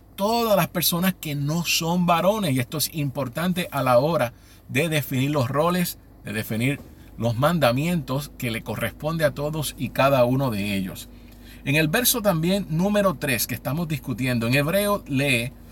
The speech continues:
"Ve'et kol ha'edat hakehel, el petach ohel moed".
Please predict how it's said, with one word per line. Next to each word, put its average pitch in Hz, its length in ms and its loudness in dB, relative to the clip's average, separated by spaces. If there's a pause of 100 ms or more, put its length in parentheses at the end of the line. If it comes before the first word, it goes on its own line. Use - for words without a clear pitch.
(160)
"Ve'et 156 640 0
kol 180 340 4
ha'edat 147 760 2 (360)
hakehel, 147 760 -2 (320)
el 151 180 4
petach 196 640 2
ohel 175 560 -2
moed". 135 440 2